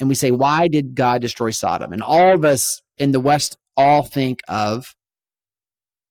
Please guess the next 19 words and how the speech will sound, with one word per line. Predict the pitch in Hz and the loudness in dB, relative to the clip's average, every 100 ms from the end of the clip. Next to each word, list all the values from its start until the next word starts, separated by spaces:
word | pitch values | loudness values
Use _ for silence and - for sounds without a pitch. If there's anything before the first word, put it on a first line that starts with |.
| _ _ _ - | _ _ _ -2
perversion. | 208 214 107 - _ _ _ _ _ _ _ _ _ _ - | 2 2 -2 -10 _ _ _ _ _ _ _ _ _ _ -8
Like, | 98 - - | -8 -8 -6
they | 113 | -2
were | 127 | 0
doing | 151 165 | 0 0
sodomy. | - - 175 175 117 - _ _ _ _ - | 0 0 0 0 -4 -8 _ _ _ _ -18
<laughs> | - 147 160 139 | -18 -14 -12 -8
They | 135 | -8
were, | 151 143 160 - _ _ - | -6 -6 -6 -8 _ _ -6
you | 156 | -2
know, | 156 | 0
trying | 185 175 | 0 0
to | 139 | 2
rape | 175 175 | 2 2
angels. | 190 180 113 101 - | 2 0 -2 -8 -4
<clears throat> | 269 233 160 | 0 2 2
This | 185 | 0
place | - 185 180 | 0 2 2
was | 156 151 | 2 0